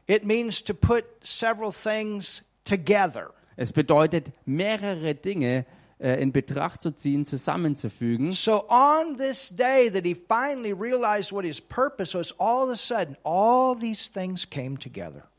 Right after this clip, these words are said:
Speaker 2: An dem Tag, wo er auf einmal erkannte, was seine wirkliche Berufung und seine Absicht für sein Leben war,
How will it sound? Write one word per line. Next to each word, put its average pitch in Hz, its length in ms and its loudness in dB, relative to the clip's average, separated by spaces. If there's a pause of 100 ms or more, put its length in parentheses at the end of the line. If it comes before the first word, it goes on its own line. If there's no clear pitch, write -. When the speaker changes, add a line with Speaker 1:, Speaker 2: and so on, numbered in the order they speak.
(160)
Speaker 2:
An 123 320 -2
dem 208 320 -2
Tag, 123 440 -2
wo 120 160 0
er 123 140 0
auf - 200 -10
einmal 160 400 -4
erkannte, 127 800 -4 (260)
was 127 280 -4
seine 123 460 -2
wirkliche 170 540 -2
Berufung 143 560 -2
und 127 140 -4
seine 110 440 -4
Absicht - 600 -6
für 117 220 0
sein 107 220 -4
Leben 107 320 -6
war, 113 300 0